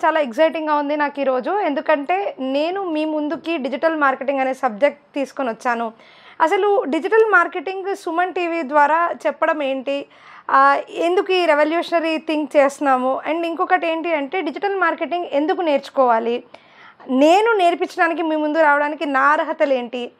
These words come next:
ఇవన్నీ కూడా మనం ఈ వీడియోలో తెలుసుకుందాం. అసలు డిజిటల్ మార్కెటింగ్ అనేది ఏంటి, దానిలో మనకి వచ్చే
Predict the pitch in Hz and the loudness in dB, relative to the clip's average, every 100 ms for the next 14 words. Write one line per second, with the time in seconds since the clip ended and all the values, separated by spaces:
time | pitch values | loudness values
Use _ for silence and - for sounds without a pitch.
0 | _ - _ 349 381 392 415 381 392 359 | _ -20 _ 2 2 2 -2 0 0 0
1 | 330 330 285 285 302 294 254 233 285 233 | -4 -4 -4 2 4 4 2 -4 -6 -6
2 | 226 - _ - 339 440 339 359 466 453 | -8 -14 _ -2 2 2 2 2 2 4
3 | 370 359 381 392 339 320 320 262 262 254 | 2 0 -2 -2 -2 -2 2 2 0 -4
4 | - _ _ 254 277 311 370 381 415 415 | -10 _ _ -2 0 0 -2 -4 -4 -4
5 | 294 302 330 370 359 - 285 262 - 370 | -6 -8 -6 -6 -6 -6 -6 -6 -6 -4
6 | 370 - | -4 -8